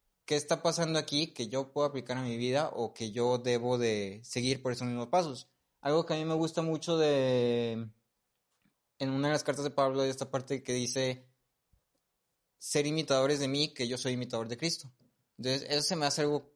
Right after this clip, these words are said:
muy fuerte de, de declarar, porque así como que, "Veme a mí y yo voy a ser tu ejemplo". O sea, se está echando una responsabilidad muy,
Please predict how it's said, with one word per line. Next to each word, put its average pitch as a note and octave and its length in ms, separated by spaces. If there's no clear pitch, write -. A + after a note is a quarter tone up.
muy C#3+ 880
fuerte C#3+ 360
de, C3+ 460
de A#2+ 160
declarar, B2+ 560
porque B2 220
así B2+ 160
como C#3 220
que, A2+ 400
"Veme B2+ 380
a D#3+ 40
mí F#3+ 440
y A#2 180
yo A#2 200
voy C3 140
a C3+ 60
ser D#3 140
tu - 80
ejemplo". A3+ 320
O - 40
sea, B2+ 120
se B2+ 120
está B2+ 440
echando D3 320
una D3+ 160
responsabilidad B2+ 840
muy, C3+ 800